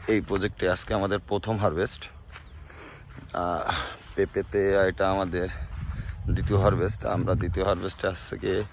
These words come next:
আহ, হাফ গাছ থেকে, পুরো প্রজেক্টের হাফ গাছ থেকে পেঁপে সংগ্রহ করতেছি। আর পাশ থেকে মরিচের প্রজেক্ট থেকে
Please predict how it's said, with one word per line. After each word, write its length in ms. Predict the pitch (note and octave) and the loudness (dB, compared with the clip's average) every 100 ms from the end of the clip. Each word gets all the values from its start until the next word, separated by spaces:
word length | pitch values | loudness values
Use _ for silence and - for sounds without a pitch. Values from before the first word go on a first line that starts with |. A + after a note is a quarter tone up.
| - - - - - - | -12 -12 -12 -16 -16 -8
আহ, 280 | F#2 F#2 F#2+ | -2 0 0
হাফ 400 | E2 F#2 G#2+ G#2 - - - - - - - - | -2 2 4 4 -2 -14 -14 -16 -16 -16 -16 -2
গাছ 480 | F2+ F#2+ - - - | 2 4 4 0 0
থেকে, 320 | - - F2+ A#2+ - - - - - - | 0 2 0 0 -6 -16 -16 -18 -16 0
পুরো 160 | G2 | 2
প্রজেক্টের 360 | F2+ F#2 F2+ E2+ | 4 0 0 0
হাফ 200 | F2+ F#2 | 0 0
গাছ 140 | E2+ | -2
থেকে 180 | - F2 | 0 -2
পেঁপে 200 | F2 E2 | -2 -4
সংগ্রহ 320 | F#2 E2+ D#2+ | -2 0 0
করতেছি। 440 | D#2 D#2 - - - - - - - - - - - - - - - - - - - - - - - - - - - - - - - - - - - - - - | 0 -4 -6 -8 -10 -12 -20 -18 -18 -18 -18 -18 -16 -16 -16 -18 -18 -18 -18 -18 -16 -18 -18 -18 -16 -16 -16 -16 -16 -16 -16 -16 -16 -16 -16 -14 -14 -12 -8 -4
আর 320 | F2 E2 F2 D#2 - - - - - - - - - | 0 2 2 0 -10 -14 -16 -18 -18 -16 -16 -12 2
পাশ 220 | F#2+ - | 2 2
থেকে 600 | - G#2 - G2+ F#2+ G2+ | -4 -4 4 6 8 6
মরিচের 600 | G2+ F#2+ F#2 - A2 G2+ - - - - - - - - - - - - - - - - - - - - - | 6 2 0 2 4 4 0 -12 -16 -18 -20 -20 -20 -20 -18 -18 -18 -18 -16 -18 -18 -20 -18 -18 -20 -18 -10
প্রজেক্ট 400 | - F2+ F2+ - | -4 -2 -2 -4
থেকে 320 | - F2 F2 | -4 -2 0